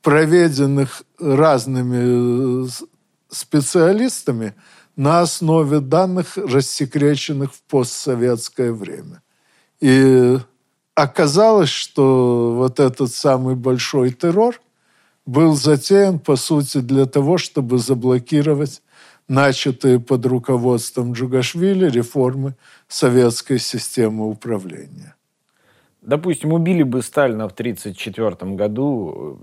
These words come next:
Speaker 2: вместо Кирова. В каком бы мире мы сейчас жили?
Speaker 1: Думаю, что мы жили бы в, практически в таком же фильме.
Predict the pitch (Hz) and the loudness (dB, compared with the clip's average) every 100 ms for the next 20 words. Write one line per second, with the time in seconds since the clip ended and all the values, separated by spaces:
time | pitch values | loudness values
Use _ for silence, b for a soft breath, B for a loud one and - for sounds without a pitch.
0 | - 90 127 135 - 113 - 123 104 82 | -14 -4 -2 -2 -4 -8 -8 -6 -4 -6
1 | 52 50 - - 127 175 143 120 117 139 | -8 -12 -16 -8 -2 0 0 0 0 -2
2 | 127 107 107 104 - 104 95 127 80 57 | -2 -4 -4 -8 -6 -6 -6 -10 -10 -12
3 | - b b b b _ 185 269 262 226 | -18 b b b b _ 0 2 4 2
4 | - - 185 175 175 190 180 160 180 170 | 0 2 2 4 4 2 4 4 4 2
5 | 160 165 - 156 156 - 165 143 - - | 2 -2 -2 0 0 0 0 0 -2 -8
6 | 143 127 - 120 120 107 110 127 - 139 | -6 -4 -4 -2 -2 -4 -4 -6 -4 -4
7 | 143 165 202 | -2 -4 -6